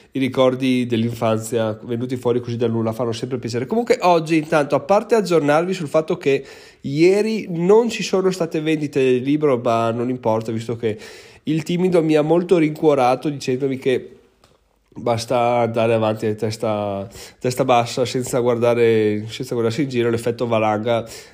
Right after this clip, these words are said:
apparirà ben presto, quindi detto da lui che ne sa, ci fidiamo e andiamo avanti così. Quindi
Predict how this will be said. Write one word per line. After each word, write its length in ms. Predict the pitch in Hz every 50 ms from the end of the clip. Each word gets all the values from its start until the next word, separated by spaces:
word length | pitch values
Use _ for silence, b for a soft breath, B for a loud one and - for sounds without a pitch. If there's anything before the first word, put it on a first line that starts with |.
| B B -
apparirà 480 | 120 117 113 - 123 113 117 117 120 113
ben 200 | 110 123 120 131
presto, 360 | - 117 110 107 107 107 - 104
quindi 280 | 107 104 98 104 101
detto 260 | 104 120 120 120 131
da 80 | 113 113
lui 240 | 107 113 113 113 110
che 340 | 110 - 117 104 101 98 101
ne 180 | 117 131 139 139
sa, 360 | - - 120 107 107 110 113
ci 140 | 113 - 107
fidiamo 480 | - - 127 113 98 95 95 107 113
e 20 | 104
andiamo 200 | 101 98 101 98
avanti 300 | 92 90 90 87 92 101
così. 240 | - 104 98 95 87
Quindi 240 | - 87 85 78